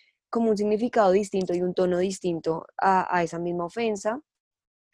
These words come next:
y cons-, y usarlo para construir, pues, finalmente como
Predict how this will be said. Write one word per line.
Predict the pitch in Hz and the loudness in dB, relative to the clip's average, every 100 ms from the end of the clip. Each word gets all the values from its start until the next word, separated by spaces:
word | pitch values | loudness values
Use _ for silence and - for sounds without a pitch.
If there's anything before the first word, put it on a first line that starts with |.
| - | -2
y | 262 | 2
cons-, | 247 233 - | 2 2 0
y | 247 233 | 2 2
usarlo | 214 208 196 202 | 4 4 4 2
para | 214 | 0
construir, | 220 240 226 214 190 170 | 0 -4 -2 0 0 0
pues, | - 170 | -4 -8
finalmente | 208 208 170 165 - | -4 -2 -2 -4 -8
como | - 190 208 | -6 -6 -6